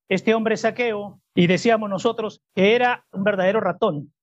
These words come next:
porque era el jefe de los encargados de recibir, ¿qué cosa? Los impuestos. Pero llegó a ser, ¿qué cosa? Jefe.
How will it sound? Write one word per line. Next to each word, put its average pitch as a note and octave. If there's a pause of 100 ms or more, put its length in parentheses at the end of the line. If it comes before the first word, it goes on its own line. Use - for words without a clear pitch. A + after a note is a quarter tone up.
porque F3+
era A3+
el A3+
jefe A#3+
de A#3
los B3+ (120)
encargados F#3+
de A#3
recibir, G#3
¿qué A3+
cosa? G3 (200)
Los F3
impuestos. F#3+ (160)
Pero F3
llegó G3
a B3
ser, B3
¿qué A#3+
cosa? G3+
Jefe. B3+